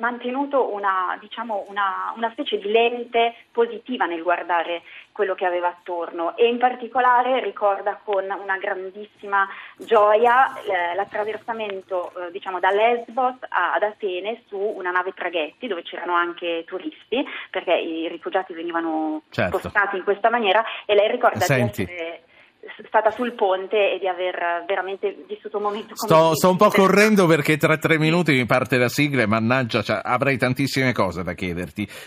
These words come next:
Speaker 2: Che vita fa Maxima oggi in Olanda? Tu credi che le speranze che aveva quando ha cominciato la fuga si siano in un qualche modo realizzate?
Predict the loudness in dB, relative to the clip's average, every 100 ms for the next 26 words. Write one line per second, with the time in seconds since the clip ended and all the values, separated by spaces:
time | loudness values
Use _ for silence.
0 | 0 2 4 4 4 4 2 0 -2 0
1 | 0 0 -2 -2 -2 -2 0 -2 -2 -4
2 | -4 -4 -2 0 0 0 -2 -2 0 2
3 | 2 0 -2 0 0 0 -2 -6 -6 0
4 | 2 2 2 2 2 2 2 2 0 2
5 | 2 4 2 0 -4 0 0 0 0 0
6 | -2 0 0 2 2 2 0 -2 -2 0
7 | 0 -2 -14